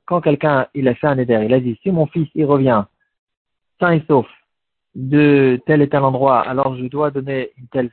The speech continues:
so-, telle, telle et telle somme à la choule." Alors quand il a dit sain et sauf, on ne sait pas que ce que ça veut dire les mots Béchalom, le mot sain et sauf, qu'est-ce que, qu'est-ce qui rentre dans le cadre de, de, de ces mots-là. Et donc,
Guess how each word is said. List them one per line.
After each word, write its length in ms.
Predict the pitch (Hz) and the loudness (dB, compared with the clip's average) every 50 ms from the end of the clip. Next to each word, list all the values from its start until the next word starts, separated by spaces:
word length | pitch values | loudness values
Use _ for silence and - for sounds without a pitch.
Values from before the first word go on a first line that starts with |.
| _ _ | _ _
so-, 120 | 143 131 | -10 -10
telle, 280 | - - 156 151 143 147 _ _ | -4 -2 -2 -2 -2 -4 _ _
telle 140 | - 156 151 | 0 2 2
et 80 | 147 135 | 2 0
telle 180 | - 139 127 - | 0 -4 -4 -2
somme 200 | - 139 131 127 | -2 -2 0 0
à 20 | |
la 100 | 117 107 | -2 -2
choule." 320 | 107 - - 143 160 208 247 _ _ _ _ _ _ _ _ _ - | -4 -4 -2 -2 -2 -2 -6 _ _ _ _ _ _ _ _ _ 0
Alors 220 | 143 143 139 - | 0 0 0 0
quand 140 | - - 220 | 0 2 2
il 80 | 208 | 4
a 60 | 165 147 | 2 2
dit 140 | 139 147 139 | 0 -2 -2
sain 140 | - 151 131 | -2 -2 -2
et 100 | 120 - _ | -2 -2 _
sauf, 200 | 143 160 202 - _ _ | 0 0 0 -2 _ _
on 140 | 156 156 156 | -4 -2 -2
ne 100 | 156 151 | -2 0
sait 140 | - 165 | 0 -2
pas 180 | 156 - 190 170 | 0 2 0 0
que 160 | 160 - 180 | 0 -2 -8
ce 80 | 156 - | -8 -8
que 120 | - 165 | -10 -12
ça 120 | - - 143 | -6 -6 -4
veut 140 | 135 139 | -2 -2
dire 200 | 135 143 151 139 | -2 0 0 2
les 120 | 127 127 127 | 2 0 0
mots 160 | 127 135 127 | 0 -2 -2
Béchalom, 500 | 123 113 - - 107 110 131 143 156 151 | -2 -6 -6 -4 -2 0 2 0 0 0
le 100 | 143 131 | -4 -6
mot 140 | 127 127 127 - | -6 -6 -8 -6
sain 140 | - 110 104 | -8 -8 -8
et 60 | 104 _ | -6 _
sauf, 160 | 160 180 202 - _ | -2 -2 -2 -4 _
qu'est-ce 200 | _ 190 180 - | _ -4 -4 -4
que, 160 | - 165 147 139 _ _ 165 _ | -2 -4 -4 -4 _ _ -20 _
qu'est-ce 220 | - 175 156 - | -8 -8 -8 -6
qui 300 | - 196 180 160 147 139 | -4 -2 -2 0 2 0
rentre 320 | 123 147 170 170 - - _ | 2 2 2 0 0 -2 _
dans 100 | 135 123 | -2 -2
le 120 | 123 127 | -2 0
cadre 280 | 127 - 143 131 120 120 | 0 0 0 0 0 -4
de, 180 | 113 120 113 | -6 -6 -6
de, 180 | 110 113 117 113 _ _ | -6 -8 -10 -12 _ _
de 100 | 120 113 - | -14 -12 -10
ces 60 | - | -10
mots-là. 360 | 110 113 113 117 131 165 208 214 - - - _ _ _ _ _ _ _ _ | -6 -4 0 2 2 2 2 -2 -6 -18 -20 _ _ _ _ _ _ _ _
Et 80 | - 151 | -4 -2
donc, 260 | 160 196 226 214 - | 0 0 0 -2 -4